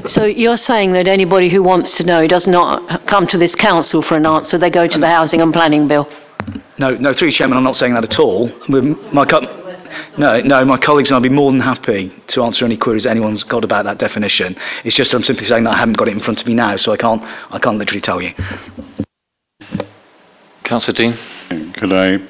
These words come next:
Speaker 4: turn to pages eighty-eight and eighty-nine? I'll start with <clears throat> eighty-nine. Um, new policy, protecting the setting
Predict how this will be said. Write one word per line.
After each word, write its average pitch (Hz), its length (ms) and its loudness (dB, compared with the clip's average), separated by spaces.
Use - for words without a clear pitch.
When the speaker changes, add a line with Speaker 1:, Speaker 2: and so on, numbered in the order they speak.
Speaker 4:
turn 98 280 2
to - 80 -8
pages 90 460 0
eighty-eight 90 560 2
and 92 80 0
eighty-nine? 87 520 2
I'll 82 100 0
start - 360 -2
with 87 160 -4
<clears throat> - 1200 -4
eighty-nine. 90 1000 0
Um, 85 500 0
new 127 160 4
policy, 113 640 -2
protecting 104 600 0
the 101 100 0
setting 92 560 0